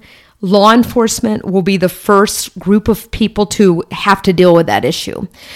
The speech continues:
So, like, let's say you have a rural county that, eh, their budget's been slashed, they don't have enough money for everything anymore, they cut animal control, okay? Well, guess who becomes animal control? Guess who gets a call when there's a pit bull on the loose?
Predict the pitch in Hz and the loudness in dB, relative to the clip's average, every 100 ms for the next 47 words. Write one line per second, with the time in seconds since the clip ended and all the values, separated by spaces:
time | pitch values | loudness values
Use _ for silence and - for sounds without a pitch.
0 | - - 247 240 233 233 233 - 233 220 | -14 0 2 2 2 0 0 0 2 2
1 | 208 190 190 180 165 180 190 185 - 190 | 2 0 0 -2 -2 2 2 2 0 0
2 | 170 170 156 160 160 160 - - 120 - | 2 0 -2 0 0 0 -4 -8 -8 -6
3 | 190 180 170 196 - - 160 156 - 220 | -2 0 2 0 -2 -6 -6 -6 -6 -2
4 | 226 220 214 - 180 170 170 170 156 - | 2 2 0 -2 0 0 0 -2 -2 -4
5 | - 180 180 175 185 165 170 170 175 165 | -2 -2 -2 -2 -2 -2 -2 -2 0 0
6 | 165 165 170 165 165 - - - _ - | 0 0 2 2 0 -4 -20 -20 _ -18
7 | - 202 185 202 185 185 175 165 165 180 | 0 0 2 2 2 2 0 0 0 -2
8 | 165 - 107 170 - _ - 175 185 170 | -4 -2 -2 -4 -10 _ -8 -4 0 2
9 | 170 - - - - _ _ - 214 302 | 0 -6 -20 -20 -20 _ _ -2 4 4
10 | 294 247 240 214 196 190 175 165 - 170 | 4 2 2 0 2 2 0 -2 -4 -6
11 | - 107 139 214 240 - 240 240 - - | -4 -4 0 2 2 2 2 0 -2 0
12 | 220 202 170 147 165 180 190 180 170 180 | 4 6 6 4 2 2 2 2 2 0
13 | - 220 185 185 165 160 151 143 113 - | 2 0 2 2 2 0 -2 -4 -4 -8